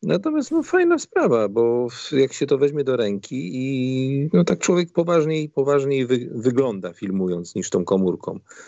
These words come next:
Z-, zwyczajnie się czuje, że coś się ma kawałek sprzętu, tak? Po prostu w rękach. Niektórzy teraz aparatów używają, bo aparaty mają zawsze jakąś tam funkcję filmowania.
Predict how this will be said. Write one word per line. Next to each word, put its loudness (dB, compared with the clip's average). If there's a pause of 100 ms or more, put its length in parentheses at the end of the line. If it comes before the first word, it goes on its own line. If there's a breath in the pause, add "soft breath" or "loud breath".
(1080 loud breath)
Z-, -4 (240)
zwyczajnie 0
się -8
czuje, 4
że -4
coś -10
się -6
ma -4
kawałek -2
sprzętu, -4
tak? -14 (360)
Po -18
prostu -10 (680 loud breath)
w -2
rękach. 2
Niektórzy 0
teraz 0
aparatów -4
używają, 0
bo -2
aparaty -2
mają -2
zawsze -2
jakąś -6
tam -6
funkcję -4
filmowania. 0